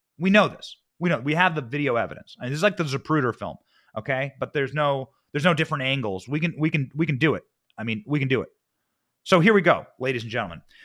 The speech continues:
We have, uh, proof that Joe Biden and Jill Biden were using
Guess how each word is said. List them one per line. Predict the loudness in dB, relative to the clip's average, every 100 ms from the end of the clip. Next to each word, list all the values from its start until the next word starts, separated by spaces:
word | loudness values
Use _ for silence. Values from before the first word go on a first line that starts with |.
| -10 2
We | 6
have, | 6 8 6 6 2 -6 _ _ _
uh, | 4 8 10 10 8 6 2 _ _ _ _
proof | 4 4 4 -8 _ _ _ _ _ -2
that | 4 4 2 4
Joe | 6
Biden | 6 6 2 -2 -8 -4
and | 4
Jill | 8 8
Biden | 6 4 -2 -8 _ _ _ _ _ _ _ _ _ 4
were | 10 12 10 8
using | 8 6 6 2 -2